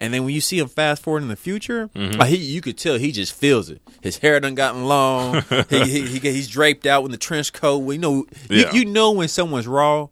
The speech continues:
Speaker 1: when they don't put their sleeve, put, put the arms in the sleeves of the
Speaker 2: just
Speaker 1: trench
Speaker 2: over, yeah.
Speaker 1: It's just draped on like a cape.
Speaker 2: Oh, yeah.
Speaker 1: That's what he does.
Speaker 2: That's what
Speaker 1: He
Speaker 2: he
Speaker 1: just
Speaker 2: does.
Speaker 1: walks
Speaker 2: He's
Speaker 1: around draped. He got his suit on underneath.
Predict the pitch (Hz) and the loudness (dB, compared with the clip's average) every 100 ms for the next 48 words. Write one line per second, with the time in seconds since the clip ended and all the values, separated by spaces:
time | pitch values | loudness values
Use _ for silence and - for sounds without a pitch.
0 | _ 123 131 113 107 135 135 - 147 131 | _ -6 -2 -2 0 -2 0 -2 0 0
1 | 113 - 135 143 - - 139 - 151 131 | -4 -4 -4 -4 -6 -10 -10 -8 -8 -6
2 | 123 135 139 117 - 139 135 117 - 123 | -2 0 0 -2 -2 -2 -2 -6 0 2
3 | 147 117 90 101 113 107 101 90 160 147 | 4 2 2 2 2 0 -2 2 2 2
4 | 139 - 131 135 147 135 127 87 - 156 | -2 0 2 2 2 0 -2 -6 0 2
5 | 151 - _ _ _ 104 90 73 - _ | 0 -6 _ _ _ -6 -6 -8 -16 _
6 | - 127 131 - 104 107 92 85 - - | 0 4 4 2 -6 -4 -6 -8 -10 -12
7 | 87 80 85 147 156 139 104 131 110 113 | -10 -8 -2 4 6 4 2 2 2 0
8 | 135 120 95 - 113 127 85 - - _ | 2 2 -2 -6 2 2 2 -4 -20 _
9 | _ _ 151 160 151 135 - - 175 - | _ _ 0 2 0 -2 0 0 0 0
10 | 139 131 135 123 117 135 110 | 0 0 -2 -4 -4 -2 -2